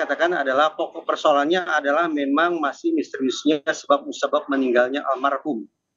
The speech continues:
Tapi tidak bisa kita pungkiri, ada tiga situasi yang seketika membuat masyarakat terkenang pada mimpi buruk terkait dengan pembunuhan Brigadir Yosua tahun lalu. Tiga situasi itu adalah pertama, bahwa almarhum ini meninggal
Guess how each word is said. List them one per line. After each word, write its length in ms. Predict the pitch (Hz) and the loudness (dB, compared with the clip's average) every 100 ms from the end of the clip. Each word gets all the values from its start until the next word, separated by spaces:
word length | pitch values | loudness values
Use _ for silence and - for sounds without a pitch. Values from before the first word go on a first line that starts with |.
| _ _ - - | _ _ -20 0
Tapi 160 | 156 185 | 0 2
tidak 240 | 180 175 | 0 0
bisa 160 | - 170 | -4 -4
kita 160 | 170 | -4
pungkiri, 560 | 151 156 170 170 135 113 | -4 -4 2 2 0 -4
ada 240 | 147 170 | -2 -2
tiga 240 | 170 156 160 | -4 -6 -6
situasi 560 | 170 160 156 151 185 | -2 2 2 2 -2
yang 80 | 165 | -2
seketika 480 | - 143 - - 180 | -4 -12 -10 0 0
membuat 400 | 165 151 165 165 | 0 0 -2 -2
masyarakat 480 | 147 147 143 160 - | -2 -2 -2 -4 -6
terkenang 480 | - 143 160 170 | -4 0 2 2
pada 400 | 165 143 147 160 | 0 0 2 0
mimpi 320 | 160 143 143 120 | 0 -4 -6 -4
buruk 320 | 131 165 - | 0 0 0
terkait 400 | - - 143 151 | -4 0 -2 -2
dengan 240 | 143 143 | -4 -4
pembunuhan 400 | 139 131 135 147 143 | -2 0 2 0 0
Brigadir 400 | 131 120 127 123 | -2 0 0 0
Yosua 320 | 127 117 143 - | -2 0 2 2
tahun 320 | 131 127 117 131 | 0 -2 -4 -2
lalu. 240 | 127 113 - _ _ _ _ _ _ - | -4 -6 -10 _ _ _ _ _ _ -4
Tiga 160 | 151 | -2
situasi 400 | 165 165 160 160 | -2 0 0 0
itu 160 | 156 180 | -2 0
adalah 240 | 160 170 | 2 0
pertama, 560 | 165 143 139 156 123 - _ _ _ _ _ _ _ _ _ _ | -2 -2 0 0 -2 -6 _ _ _ _ _ _ _ _ _ _
bahwa 720 | 135 135 127 160 180 185 185 - | -2 -2 2 2 4 2 -2 -6
almarhum 400 | 151 151 135 151 147 | -4 -2 -2 -2 0
ini 400 | 156 175 185 175 | 2 2 2 0
meninggal 880 | 147 139 131 127 156 170 175 180 | -4 -4 -2 2 2 2 -2 -6